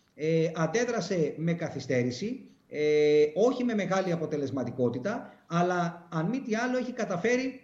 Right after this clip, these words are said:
σε αυτή τη φάση και παρά την πανδημία να τις ξεπεράσει, έστω και με πολλούς αστερίσκους. Το πρόβλημα για μένα είναι,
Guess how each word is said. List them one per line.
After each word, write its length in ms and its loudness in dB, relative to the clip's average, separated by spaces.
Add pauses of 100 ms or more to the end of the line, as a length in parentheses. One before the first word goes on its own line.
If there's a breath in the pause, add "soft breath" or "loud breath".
(140)
σε 220 0
αυτή 260 2
τη 120 -6
φάση 340 0
και 120 -6
παρά 260 -4
την 120 -8
πανδημία 800 -2
να 200 0
τις 160 -6
ξεπεράσει, 680 2 (300)
έστω 460 -2
και 120 -6
με 100 0
πολλούς 340 -4
αστερίσκους. 640 -2 (360 soft breath)
Το 100 0
πρόβλημα 500 -2
για 160 -8
μένα 280 -4 (160)
είναι, 300 0